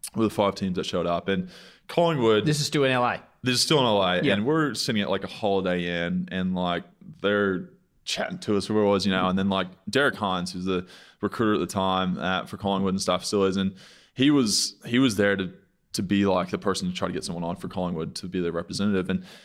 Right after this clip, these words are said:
Speaker 1: he's a ruthless human. Like, and I love those kind of people. That's like, "I see something I want and I'm gonna get it," you
Speaker 2: Yep.
Speaker 1: know? And, um, I remember I went out to the, it was in the, like, no, to, like, the pool place. It's, like,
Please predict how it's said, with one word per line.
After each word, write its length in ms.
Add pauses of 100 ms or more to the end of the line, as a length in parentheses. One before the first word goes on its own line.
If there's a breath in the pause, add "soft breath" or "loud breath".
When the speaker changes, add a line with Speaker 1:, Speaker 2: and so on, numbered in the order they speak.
(140 loud breath)
Speaker 1:
he's 240
a 40
ruthless 520
human. 400
Like, 200
and 80
I 160
love 600
those 220
kind 160
of 80
people. 260
That's 220
like, 200
"I 140
see 180
something 240
I 40
want 240
and 80
I'm 120
gonna 140
get 240
it," 160
you 120
Speaker 2:
Yep. 80
Speaker 1:
know? 120 (380 loud breath)
And, 300
um, 420 (200)
I 100
remember 220
I 60
went 200
out 180
to 160
the, 60 (120)
it 60
was 180
in 80
the, 160 (160)
like, 300
no, 200
to, 140
like, 140
the 60
pool 240
place. 260
It's, 100
like, 120